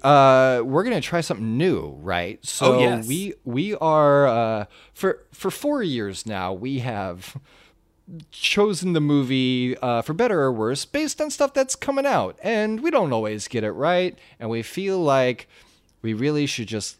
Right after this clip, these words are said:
Speaker 1: listen to what, uh, what the audience wants. And so what we're gonna do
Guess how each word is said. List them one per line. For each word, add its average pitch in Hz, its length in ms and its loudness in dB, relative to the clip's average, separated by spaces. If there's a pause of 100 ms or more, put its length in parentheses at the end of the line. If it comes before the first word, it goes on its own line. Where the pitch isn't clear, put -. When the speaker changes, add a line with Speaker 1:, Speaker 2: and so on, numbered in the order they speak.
Speaker 1:
listen 107 720 -6
to - 140 -12
what, 87 540 -6 (380)
uh, 80 680 -4
what 151 160 -6
the 160 80 0
audience 151 460 -2
wants. - 440 -12 (140)
And 135 260 0
so 135 320 2
what 123 280 0
we're 170 120 2
gonna 240 180 -2
do 90 340 -6